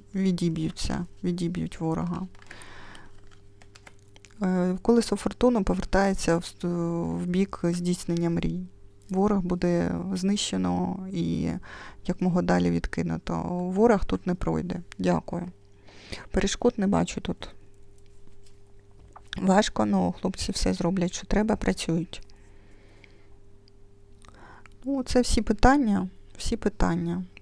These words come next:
Пишіть, буду дивитися. Дякую, що пишете, коментарі, дякую за увагу.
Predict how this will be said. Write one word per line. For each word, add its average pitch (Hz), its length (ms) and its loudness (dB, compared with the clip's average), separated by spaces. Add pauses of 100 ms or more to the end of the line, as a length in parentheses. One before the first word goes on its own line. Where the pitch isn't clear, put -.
(340)
Пишіть, - 500 0
буду 196 240 4
дивитися. 208 680 0 (100)
Дякую, 185 480 2
що - 160 -10
пишете, - 440 0
коментарі, 185 680 0
дякую 190 380 0
за 180 120 0
увагу. 220 560 0